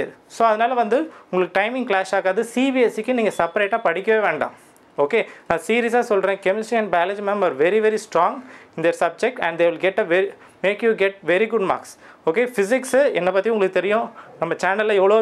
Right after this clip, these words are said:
வீடியோஸ் போட்டிருக்கோம், போய் பார்த்துருப்பீங்க. ஓகே, நான் தான் ஃபிசிக்ஸும் எடுக்க போறேன். So நீங்க தைரியமா இந்த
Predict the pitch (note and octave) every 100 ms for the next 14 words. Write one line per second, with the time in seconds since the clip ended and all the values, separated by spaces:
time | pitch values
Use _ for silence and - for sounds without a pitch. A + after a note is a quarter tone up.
0 | G#3+ G3 F#3+ - F3+ F#3 F#3+ A3 G3 F#3
1 | F3+ F#3+ G#3 F#3+ E3 G3 - - - -
2 | D#3 A3+ G#3 F3+ G#3 A3+ G3 F#3+ G#3+ A3
3 | F#3+ G3 F3 G#3 B3+ - - E3+ E3 D#3
4 | F#3 G#3+ A3+ G3+